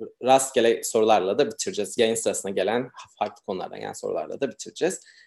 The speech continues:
Marmara Üniversitesi'nde İngilizce öğretmenliği üzerine bir de İstanbul Üniversitesi'nde Alman Dili ve Edebiyatı okumuşsunuz. Nasıl böyle bir karar verdiniz? E, okuduğunuz bölümlerden memnun kaldınız mı gibi bir soru gelmiş.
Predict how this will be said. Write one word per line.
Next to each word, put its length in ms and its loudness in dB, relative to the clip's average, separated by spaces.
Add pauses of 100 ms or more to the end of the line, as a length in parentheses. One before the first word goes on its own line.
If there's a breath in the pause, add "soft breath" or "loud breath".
(120 soft breath)
Marmara 320 6
Üniversitesi'nde 500 2
İngilizce 340 4
öğretmenliği 460 4
üzerine 300 0
bir 80 0
de 200 6 (260)
İstanbul 340 4
Üniversitesi'nde 420 0
Alman 360 4
Dili 120 -4
ve 100 8
Edebiyatı 420 4
okumuşsunuz. 760 -2 (380 soft breath)
Nasıl 320 4
böyle 160 6
bir 60 -10
karar 300 2
verdiniz? 840 2
E, 420 0
okuduğunuz 460 2
bölümlerden 480 6
memnun 260 6
kaldınız 500 4
mı 80 2
gibi 140 2
bir 60 -2
soru 240 4
gelmiş. 600 0